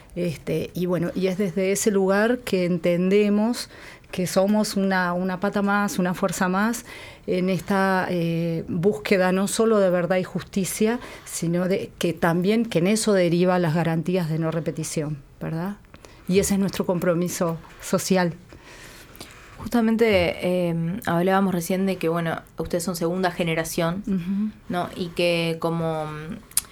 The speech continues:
Speaker 2: como hijos, este, vivieron también esa violencia,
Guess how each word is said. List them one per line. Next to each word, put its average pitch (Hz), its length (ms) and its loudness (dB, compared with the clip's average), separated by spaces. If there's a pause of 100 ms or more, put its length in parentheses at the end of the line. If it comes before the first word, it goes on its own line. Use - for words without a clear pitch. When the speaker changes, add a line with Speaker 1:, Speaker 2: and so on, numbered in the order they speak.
(240)
Speaker 2:
como 180 340 0
hijos, 208 720 -2
este, 160 560 -4 (600)
vivieron 196 580 4
también 180 280 2
esa 180 200 2
violencia, 175 760 4